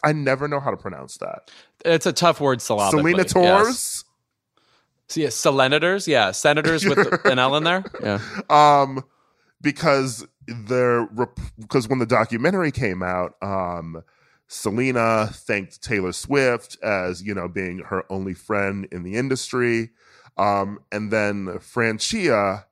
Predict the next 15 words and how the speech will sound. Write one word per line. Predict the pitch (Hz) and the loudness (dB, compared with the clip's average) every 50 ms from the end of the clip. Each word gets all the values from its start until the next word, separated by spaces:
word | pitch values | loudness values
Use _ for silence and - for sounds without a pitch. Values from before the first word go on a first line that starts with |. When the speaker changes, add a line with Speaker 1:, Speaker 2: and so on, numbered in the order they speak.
| _ _ _ _ _ _ _ _ _ _ | _ _ _ _ _ _ _ _ _ _
Speaker 1:
the | 98 110 117 113 113 110 110 110 - - | -6 -4 -4 -2 -2 -4 -6 -6 -2 0
actress | 135 135 147 156 - - - 117 107 107 - - - - - _ - | 2 2 2 0 -4 -6 -4 -2 -2 -4 -4 -8 -12 -12 -14 _ -16
friend | - - 147 135 135 120 | -4 2 2 2 2 2
of | 104 95 | -2 -2
hers | 104 104 95 87 87 90 90 90 - - | -2 -4 -4 -4 -4 -6 -8 -10 -10 -10
who | 110 101 98 98 92 82 80 92 95 | -10 -8 -8 -10 -12 -14 -16 -14 -8
gave | 92 98 95 90 - | -4 -4 -4 -4 -4
her | 104 98 | -6 -8
her | 92 98 95 95 | -6 -6 -10 -8
kidney | - - 180 175 131 113 95 92 87 82 _ _ - _ _ - | -4 -4 -4 -4 -2 -4 -4 -4 -6 -8 _ _ -20 _ _ -8
in | - 101 104 | -8 -8 -6
twenty | - - 123 117 110 | -4 -4 -2 -2 -2
nineteen, | 107 101 101 101 92 - - 202 202 180 147 123 110 101 98 98 98 101 _ _ _ _ _ _ - - | -2 -2 -2 -2 -4 -8 -8 -6 -4 -4 -2 -2 -4 -4 -6 -8 -10 -14 _ _ _ _ _ _ -4 0
um, | 104 107 107 104 104 104 101 104 104 101 101 - - | 2 2 4 4 2 2 2 2 0 -2 -2 -6 -8
responded, | - 110 104 - - - 120 110 107 107 101 107 101 98 - | -10 -8 -8 -8 -4 0 0 0 0 0 0 -2 -4 -4 -6